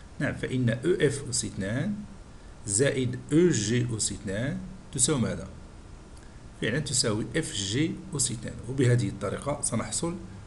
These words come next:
على طول الوتر اف جي. نقوم بذلك. عندنا أو إف جي مثلث قائم الزاوية في رأس أو، إذاً حسب مبرهنة فيثاغورس المباشرة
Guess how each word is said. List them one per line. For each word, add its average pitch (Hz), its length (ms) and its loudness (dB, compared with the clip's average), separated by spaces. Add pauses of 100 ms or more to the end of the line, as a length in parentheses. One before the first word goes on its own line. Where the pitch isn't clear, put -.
على 95 200 2
طول 156 280 4
الوتر 113 420 0 (180)
اف 131 140 0
جي. - 200 -6 (640)
نقوم 151 280 0
بذلك. 101 280 0 (1900)
عندنا 143 440 6
أو 170 40 2
إف 139 200 2
جي 160 220 4
مثلث 123 360 2
قائم 135 260 -2
الزاوية 123 440 6
في - 160 -2
رأس - 380 2
أو، 104 60 0 (260)
إذاً 127 320 2
حسب 107 480 2 (2250)
مبرهنة 139 540 4 (640)
فيثاغورس 123 760 0 (680)
المباشرة 120 720 0